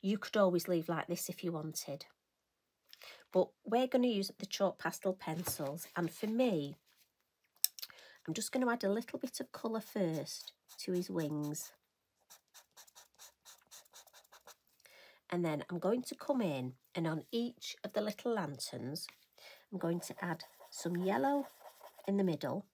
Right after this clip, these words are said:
Then I've gone for a dark sort of burgundy colour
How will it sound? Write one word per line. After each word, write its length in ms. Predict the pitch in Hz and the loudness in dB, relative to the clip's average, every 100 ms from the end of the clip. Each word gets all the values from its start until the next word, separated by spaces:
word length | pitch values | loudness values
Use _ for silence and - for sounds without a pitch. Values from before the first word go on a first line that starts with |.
| - _ - - - - | -20 _ -20 -20 -18 -6
Then 120 | 170 | -2
I've 120 | 165 - | -2 0
gone 180 | 233 | 0
for 140 | 240 254 | 2 0
a 60 | |
dark 460 | 247 220 214 196 - | 0 2 2 2 0
sort 340 | - 180 - | -2 -2 -2
of 140 | 196 - | -10 -2
burgundy 540 | 208 208 202 180 170 | 2 2 2 0 -2
colour 520 | - - 170 151 160 | -6 -4 -4 -2 -4